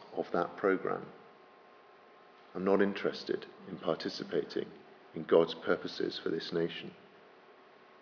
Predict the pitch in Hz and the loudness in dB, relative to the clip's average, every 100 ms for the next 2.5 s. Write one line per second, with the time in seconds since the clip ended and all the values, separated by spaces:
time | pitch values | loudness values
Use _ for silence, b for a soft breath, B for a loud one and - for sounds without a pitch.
0 | - - - - - - - - - - | -20 -20 -20 -20 -20 -20 -20 -20 -20 -20
1 | - - - - - - - - - 202 | -20 -20 -20 -20 -20 -10 -8 -8 8 12
2 | 143 - - 180 107 | 12 12 12 12 12